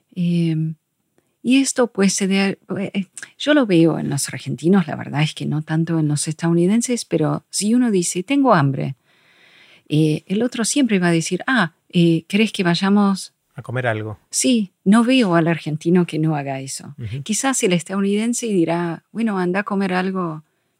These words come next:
Speaker 2: By yourself.
Speaker 1: By yours-
Speaker 2: <laughs> Tú solo,
Speaker 1: <laughs>
Speaker 2: ¿no?
Speaker 1: Sí.
Speaker 2: Esa es la
Speaker 1: You're free.
Speaker 2: <laughs> Exacto.
Speaker 1: El argentino es mucho más solidario. A veces el argentino, sabiendo que el otro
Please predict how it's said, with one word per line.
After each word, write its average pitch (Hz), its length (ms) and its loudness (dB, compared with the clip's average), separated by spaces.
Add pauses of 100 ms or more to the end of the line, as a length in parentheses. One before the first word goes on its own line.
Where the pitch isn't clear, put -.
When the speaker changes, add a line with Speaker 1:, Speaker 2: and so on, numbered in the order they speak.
(260)
Speaker 2:
By 117 180 2
yourself. - 600 -8
Speaker 1:
By 175 200 0
yours- 190 320 2 (120)
Speaker 2:
<laughs> 139 680 4 (120)
Tú 139 160 2
solo, 107 440 2 (280)
Speaker 1:
<laughs> 156 260 0
Speaker 2:
¿no? 131 340 2 (120)
Speaker 1:
Sí. - 280 2
Speaker 2:
Esa 131 180 0
es 117 60 4
la 113 180 2 (120)
Speaker 1:
You're 208 300 4
free. 180 440 4
Speaker 2:
<laughs> 120 100 2
Exacto. 156 520 2 (800)
Speaker 1:
El 185 200 4
argentino 196 520 2
es 160 100 0
mucho 190 320 4
más 147 200 -4
solidario. 117 720 -10 (500)
A 202 100 4
veces 220 640 0
el 143 180 -4
argentino, 190 520 0
sabiendo 190 840 4 (100)
que 147 200 -4
el 151 160 2
otro 156 480 -2